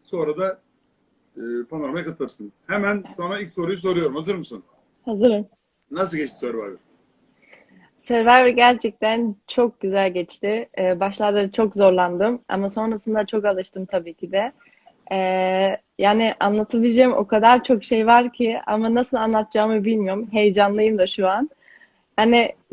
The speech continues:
Speaker 2: hani anlatılmaz insan yaşaması lazım
Speaker 1: <laughs> Evet.
Speaker 2: gerçekten.
Speaker 1: Zor muymuş peki?
Speaker 2: <laughs>
Speaker 1: Zor muymuş?
Speaker 2: Zor. Gerçekten zor yani.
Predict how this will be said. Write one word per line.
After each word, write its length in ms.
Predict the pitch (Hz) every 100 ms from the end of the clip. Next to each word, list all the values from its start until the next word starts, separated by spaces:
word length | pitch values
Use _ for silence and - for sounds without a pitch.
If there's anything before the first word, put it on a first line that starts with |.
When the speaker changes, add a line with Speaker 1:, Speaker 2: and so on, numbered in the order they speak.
| - - - 208
Speaker 2:
hani 180 | 208
anlatılmaz 640 | - 240 262 262 269 269 247
insan 240 | 247 254
yaşaması 500 | 240 233 240 226 220
lazım 300 | 214 185 185
Speaker 1:
<laughs> 40 | 185
Evet. 200 | 190 156
Speaker 2:
gerçekten. 580 | 190 - 196 - 320 302
Speaker 1:
Zor 200 | 165 233
muymuş 260 | 269 226 165
peki? 240 | 151 104 320
Speaker 2:
<laughs> 80 | 320
Speaker 1:
Zor 160 | 302 196
muymuş? 420 | 196 131 110 - _ _ -
Speaker 2:
Zor. 340 | 190 214 196 190 196
Gerçekten 580 | 196 196 214 180 185 180
zor 180 | 180 180
yani. 420 | 180 175 175